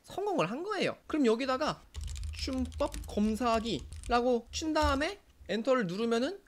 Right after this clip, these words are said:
바로 그 화면으로 이동하겠죠? 좋아요. 저희는 이제 이 화면에서 무언가를 해야 됩니다. 그러면은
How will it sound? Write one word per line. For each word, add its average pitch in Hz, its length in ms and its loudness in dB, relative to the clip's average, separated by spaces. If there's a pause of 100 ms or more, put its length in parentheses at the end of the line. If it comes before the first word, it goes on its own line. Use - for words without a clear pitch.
(120)
바로 254 420 4 (100)
그 185 120 0
화면으로 285 340 2
이동하겠죠? 214 580 -2 (160)
좋아요. 185 280 8 (140)
저희는 240 280 8
이제 185 120 4
이 156 160 2
화면에서 262 640 4 (120)
무언가를 214 560 8
해야 240 180 4
됩니다. 196 440 0 (100)
그러면은 294 580 2